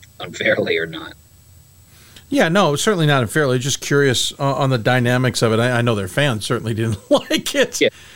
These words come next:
Speaker 1: it was,
Speaker 2: Uh,
Speaker 1: it, it was a very physical game.
Speaker 2: Yeah, absolutely. Um, listen, Julie Folks ha-, has certainly built this program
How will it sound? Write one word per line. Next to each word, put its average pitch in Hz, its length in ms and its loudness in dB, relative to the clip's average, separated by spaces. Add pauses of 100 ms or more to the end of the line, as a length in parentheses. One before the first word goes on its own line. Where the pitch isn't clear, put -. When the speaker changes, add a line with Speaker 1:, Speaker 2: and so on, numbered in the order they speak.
Speaker 1:
it 131 60 2
was, 160 180 4
Speaker 2:
Uh, 139 360 0
Speaker 1:
it, 156 60 -2
it 160 40 2
was 170 100 -2
a 170 60 -4 (120)
very 165 120 -2
physical 123 380 -2
game. 87 260 -6 (560)
Speaker 2:
Yeah, 131 300 0 (200)
absolutely. 127 720 -2 (140)
Um, 127 840 0 (840)
listen, 156 240 -2
Julie 285 260 2
Folks - 480 -2 (120)
ha-, 147 40 -2 (140)
has 135 200 0 (120)
certainly 143 320 0
built 143 320 0
this 143 300 0
program 127 760 0